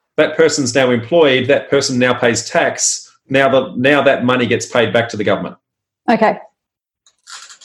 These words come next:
Speaker 2: So it all keeps going around.
Speaker 1: So, so I, I don't think that we're gonna see any,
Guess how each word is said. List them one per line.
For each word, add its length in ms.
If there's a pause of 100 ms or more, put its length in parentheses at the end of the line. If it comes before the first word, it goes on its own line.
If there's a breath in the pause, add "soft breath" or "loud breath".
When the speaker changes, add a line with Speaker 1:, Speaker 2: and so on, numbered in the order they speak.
(1300)
Speaker 2:
So 160
it 80
all 160
keeps 240
going 200
around. 400 (520)
Speaker 1:
So, 320
so 260
I, 260
I 60
don't 300
think 300
that 100
we're 120
gonna 140
see 380
any, 300